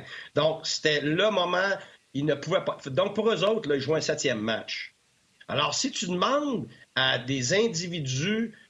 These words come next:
de, de reproduire un septième match dans un entraînement ou dans un match normal, t'as beau le dire, « Hey, les gars, c'est important.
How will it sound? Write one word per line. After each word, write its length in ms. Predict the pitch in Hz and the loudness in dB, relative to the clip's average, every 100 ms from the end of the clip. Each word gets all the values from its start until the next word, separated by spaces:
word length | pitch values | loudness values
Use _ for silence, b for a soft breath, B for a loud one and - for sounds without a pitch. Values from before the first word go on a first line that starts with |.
| _ | _
de, 440 | 120 131 127 127 123 | -2 2 4 2 0
de 120 | 117 110 | -2 -2
reproduire 920 | 113 220 226 180 156 170 202 175 135 | 2 0 2 0 2 0 2 2 0
un 60 | |
septième 500 | 123 147 135 135 120 | 2 0 0 0 0
match 520 | 123 175 202 - - - _ - | 0 0 0 -4 -8 -10 _ -4
dans 280 | 139 139 | -2 0
un 140 | 143 143 | 0 2
entraînement 600 | 156 151 143 123 131 185 | 0 0 0 0 2 0
ou 60 | 156 | 0
dans 240 | 131 127 | 0 0
un 100 | 127 | 0
match 300 | 123 147 147 | 0 0 0
normal, 640 | 127 107 117 139 220 247 127 | -2 -2 2 2 2 0 0
t'as 100 | 135 | 0
beau 220 | 139 233 | 2 2
le 60 | 180 | 2
dire, « 560 | 117 120 214 240 151 131 | 0 2 2 2 0 0
Hey, 120 | 156 | 0
les 140 | 147 | 0
gars, 260 | 143 180 160 | 2 0 2
c'est 60 | 147 | -2
important. 380 | 139 123 175 | -2 -2 -2